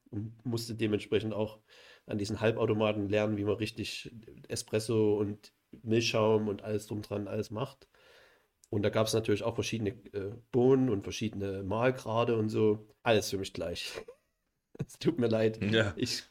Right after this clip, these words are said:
Speaker 1: bin nicht
Speaker 2: Das
Speaker 1: dahinter
Speaker 2: ist
Speaker 1: gestiegen.
Speaker 2: ist wie beim Bier.
Speaker 1: <laughs> Nee, da ist es halt anders, aber okay.
Speaker 2: Nee.
Speaker 1: Ähm, gut, nee, das Pilzbier ist wirklich überall gleich in Deutschland.
Speaker 2: Ja.
Speaker 1: Ja. Fight me.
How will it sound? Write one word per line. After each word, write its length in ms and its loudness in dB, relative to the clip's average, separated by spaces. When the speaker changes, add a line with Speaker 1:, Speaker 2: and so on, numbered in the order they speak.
Speaker 1:
bin 140 8
nicht 120 8
Speaker 2:
Das 120 6
Speaker 1:
dahinter 180 6
Speaker 2:
ist 80 6
Speaker 1:
gestiegen. 480 2
Speaker 2:
ist 180 -6
wie 80 6
beim 280 4
Bier. 340 2
Speaker 1:
<laughs> 440 0
Nee, 140 0
da 160 2
ist 80 2
es 80 -8
halt 120 -4
anders, 280 -6
aber 80 -8
okay. 240 -6
Speaker 2:
Nee. 160 -4
Speaker 1:
Ähm, 540 2
gut, 200 4
nee, 280 2
das 200 -6
Pilzbier 440 2
ist 140 -6
wirklich 200 -10
überall 260 -10
gleich 240 -10
in 80 -12
Deutschland. 420 -8
Speaker 2:
Ja. 80 -8
Speaker 1:
Ja. 60 -14
Fight 240 -4
me. 200 -6